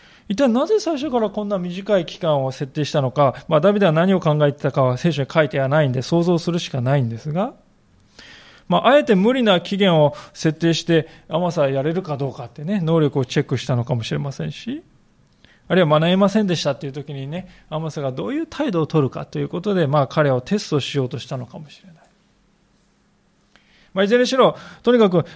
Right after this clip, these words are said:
やはり案の定、アマサは間に合わなかったわけですよね。で、すると、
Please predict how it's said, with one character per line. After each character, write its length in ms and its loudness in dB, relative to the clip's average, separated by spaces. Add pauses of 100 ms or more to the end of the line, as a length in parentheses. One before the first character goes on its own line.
や 100 4
は 100 6
り 100 2
案 200 2
の 120 4
定、 300 4 (100)
ア 100 -2
マ 100 0
サ 120 0
は 60 2
間 180 0
に 140 2
合 60 4
わ 80 4
な 100 4
か 120 -2
っ 80 -10
た 100 -10
わ 80 -12
け 60 -16
で 60 -14
す 100 -18
よ 120 -16
ね。 240 -16 (1600)
で、 80 -10
す 120 -2
る 80 -6
と、 280 4